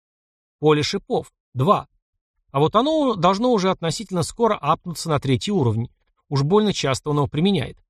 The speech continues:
Ну что сказать, для первых суток очень пристойно, и это только магические, впрочем, с физическими было чуть похуже. Регенерация, один. Ну, тут всё понятно, ничего, нахлебаемся эликов и запустим её на полную.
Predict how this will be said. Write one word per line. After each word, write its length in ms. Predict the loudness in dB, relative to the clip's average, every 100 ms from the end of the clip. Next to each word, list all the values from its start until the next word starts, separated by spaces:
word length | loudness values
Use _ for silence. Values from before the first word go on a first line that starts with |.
| _ _ _ _ _ _ -2
Ну 80 |
что 140 | -2 -2
сказать, 340 | -4 -8 -8 _ _ _
для 160 | -2
первых 320 | 0 -2 -2 -4
суток 320 | -6 -6 -4
очень 240 | -4 -4
пристойно, 640 | -4 -4 -4 -4 -4 -6 -16 _
и 80 | -2
это 140 | 0
только 240 | -2 -2 0
магические, 640 | 0 -2 -6 -10 -14 -14
впрочем, 340 | -4 -2 -2
с 60 | -6
физическими 600 | -2 -2 -2 -4 -6 -4
было 280 | 0 0 0
чуть 200 | -4 -4
похуже. 500 | -4 -2 -4 -8 -10 _ _ _ _ _ _ _
Регенерация, 800 | -2 0 2 2 2 0 -8 -6
один. 400 | -2 0 0 -4 _ _ _ _
Ну, 180 | -2 0
тут 160 | 0 -4
всё 140 | -6
понятно, 460 | 0 0 0 -4 -4
ничего, 500 | -4 -2 -2 -2 -2
нахлебаемся 720 | -4 0 2 2 2 0 0
эликов 380 | -2 -2 -4 -4
и 60 | 0
запустим 500 | 0 -2 -6 0 2
её 140 | 2
на 160 | 2 0
полную. 480 | -4 -4 -6 -8